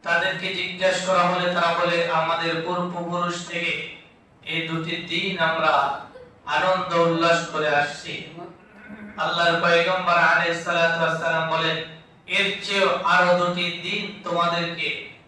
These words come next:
আল্লাহ তাআলা উৎসবের জন্য উপহার হিসেবে গ্রহণ করেছেন।" একটি হলো ঈদুল ফিতর,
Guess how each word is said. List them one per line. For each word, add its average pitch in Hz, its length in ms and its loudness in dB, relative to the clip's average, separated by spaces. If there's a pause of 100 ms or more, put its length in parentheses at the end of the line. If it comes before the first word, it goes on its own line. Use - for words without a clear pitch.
আল্লাহ 165 440 0
তাআলা 165 420 2
উৎসবের 180 600 0
জন্য 165 360 -2
উপহার 156 420 2
হিসেবে - 420 -6
গ্রহণ 139 320 -2
করেছেন।" 135 400 -10 (1900)
একটি - 320 -4
হলো 170 200 2
ঈদুল 170 420 0
ফিতর, 170 380 4